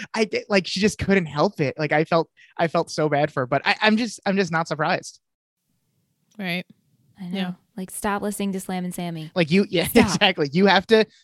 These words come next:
Speaker 1: you have to do, like, what the boosters tell you, or people are gonna turn on you.
Speaker 2: Yep.
Speaker 1: And now it
Speaker 3: Yeah.
Speaker 1: sucks that she's there by herself now. Her, like, her, her Julie's at, at East Dillon now. You know, her, her husband's at East Dillon. She has to fend the McCoys and all the, all the boosters by e-,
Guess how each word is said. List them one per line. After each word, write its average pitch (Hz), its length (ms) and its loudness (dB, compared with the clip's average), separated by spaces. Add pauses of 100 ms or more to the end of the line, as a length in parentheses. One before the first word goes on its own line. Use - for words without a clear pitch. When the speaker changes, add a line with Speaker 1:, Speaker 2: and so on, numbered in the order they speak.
Speaker 1:
you 185 100 0
have 156 200 0
to 202 80 4
do, 165 220 4
like, 170 220 0
what 156 180 0
the 170 60 -2
boosters 151 400 -4
tell 135 180 -2
you, 240 240 0
or 170 420 6
people 160 340 -2
are 220 100 2
gonna 214 180 2
turn 190 180 -4
on 175 120 -6
you. - 120 -16 (1080)
Speaker 2:
Yep. 202 220 -6 (220)
Speaker 1:
And - 80 -16
now 165 120 4
it 190 60 2
Speaker 3:
Yeah. 185 60 -6
Speaker 1:
sucks 285 200 2
that 151 120 0
she's 180 200 -2
there 175 120 4
by 196 160 4
herself 170 340 0
now. 123 180 -6
Her, 131 240 -4 (180)
like, 139 200 -6
her, 147 160 0 (140)
her 135 180 -6
Julie's 165 520 0
at, 175 200 0
at 170 140 0
East 180 220 -6
Dillon 175 280 -2
now. 175 340 -2 (300)
You 143 100 -6
know, 175 260 0
her, 151 260 0
her 120 140 -10
husband's 170 420 0
at 160 120 -2
East 170 200 -6
Dillon. 165 380 -4
She 156 160 -4
has 165 180 0
to 170 240 0 (280)
fend 180 320 4
the 180 80 4
McCoys 160 480 2
and 127 80 -6
all 131 120 -8
the, 139 100 -4
all 147 140 0
the 156 100 0
boosters 156 360 -4
by 143 160 -4
e-, 208 140 -2